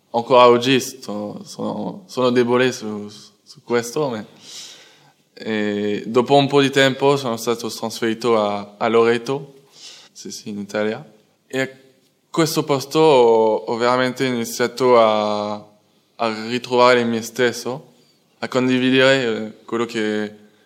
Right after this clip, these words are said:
che poteva vivere nella mia giornata, e a cercare più di senso, magari nelle piccole cose. Questa, la-,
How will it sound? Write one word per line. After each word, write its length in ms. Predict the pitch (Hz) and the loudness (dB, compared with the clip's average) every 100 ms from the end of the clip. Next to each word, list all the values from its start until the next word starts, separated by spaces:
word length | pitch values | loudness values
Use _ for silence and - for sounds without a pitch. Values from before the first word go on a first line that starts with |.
| _ | _
che 120 | - | -20
poteva 340 | - 117 107 | -8 -2 -2
vivere 380 | 107 107 107 113 | -2 -4 -2 -2
nella 160 | 113 110 | -2 -2
mia 160 | 113 | -4
giornata, 640 | 113 110 113 117 127 127 117 | -4 -2 -4 -4 -2 0 0
e 120 | 104 - - - - _ | -2 -10 -20 -20 -20 _
a 160 | - 117 | -8 -4
cercare 420 | - 120 123 127 | -2 0 2 2
più 160 | - | 2
di 100 | 135 | -2
senso, 1200 | 123 139 135 131 139 139 139 131 117 110 104 - _ _ _ | 0 0 0 -2 -4 -2 0 0 0 -4 -8 -14 _ _ _
magari 340 | 117 123 131 | -6 -2 -2
nelle 220 | 117 107 | -4 -6
piccole 420 | 104 110 113 110 | -10 -8 -4 -2
cose. 1120 | 110 123 123 123 117 120 120 117 113 107 107 104 _ _ _ _ _ _ | -2 0 2 2 0 0 2 0 -2 -6 -8 -12 _ _ _ _ _ _
Questa, 460 | - 127 - 139 127 | -4 -2 4 6 6
la-, 600 | 117 113 110 110 104 | 6 6 4 2 -2